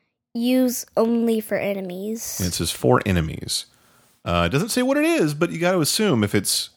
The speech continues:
Speaker 2: for your enemies, then it's bad, right? Or
Speaker 1: Mm-hmm.
Speaker 2: at least damaging. Kreacher and Dobby show up in the common room. As we know, what can house elves do in Hogwarts that no one else can do?
Speaker 1: Um,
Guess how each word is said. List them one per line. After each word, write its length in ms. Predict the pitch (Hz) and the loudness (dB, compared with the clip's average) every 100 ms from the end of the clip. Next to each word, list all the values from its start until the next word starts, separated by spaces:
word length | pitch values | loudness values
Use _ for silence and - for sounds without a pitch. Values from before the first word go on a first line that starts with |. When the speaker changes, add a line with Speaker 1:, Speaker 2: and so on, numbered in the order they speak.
| _ _ _ _ _ | _ _ _ _ _
Speaker 2:
for 140 | - | -2
your 100 | 123 | 0
enemies, 400 | 135 143 107 87 87 | 2 2 2 0 0
then 80 | |
it's 120 | 87 - | -4 0
bad, 300 | 107 90 76 | 0 0 0
right? 260 | 80 101 - | 2 0 0
Or 160 | - 80 | -4 -2
Speaker 1:
Mm-hmm. 160 | - | -2
Speaker 2:
at 60 | 95 | 0
least 240 | 92 92 - | 0 -2 0
damaging. 560 | 92 90 78 76 78 - _ - - _ _ _ _ _ _ _ _ _ _ _ - | 0 0 -2 -8 -12 -18 _ -20 -20 _ _ _ _ _ _ _ _ _ _ _ -2
Kreacher 280 | 240 240 196 | -2 2 0
and 100 | 135 | 2
Dobby 540 | 135 165 82 76 - - _ _ - | 2 0 -2 -6 -8 -16 _ _ -12
show 220 | - 123 | -4 -2
up 100 | 110 | 0
in 80 | 110 | 0
the 80 | 101 | 0
common 340 | 123 117 95 | 0 2 2
room. 300 | 80 82 92 | 2 0 0
As 220 | - 113 117 | -2 -2 0
we 140 | 120 | 0
know, 460 | 107 92 87 87 - - _ _ _ | 2 2 2 0 -4 -20 _ _ _
what 200 | 110 131 | -4 -2
can 140 | - 127 | 0 0
house 320 | 127 117 - | 0 0 2
elves 260 | 98 90 87 | 0 0 0
do 280 | 95 87 | 2 2
in 100 | 82 | 0
Hogwarts 480 | 95 92 82 82 80 | -2 -2 0 -4 -4
that 100 | - | -4
no 100 | 92 | 0
one 120 | 87 | 0
else 160 | 80 80 | 0 -4
can 160 | - 76 | -6 -8
do? 260 | - 95 _ _ _ _ _ _ - | -10 -12 _ _ _ _ _ _ -4
Speaker 1:
Um, 320 | 247 233 | -2 -2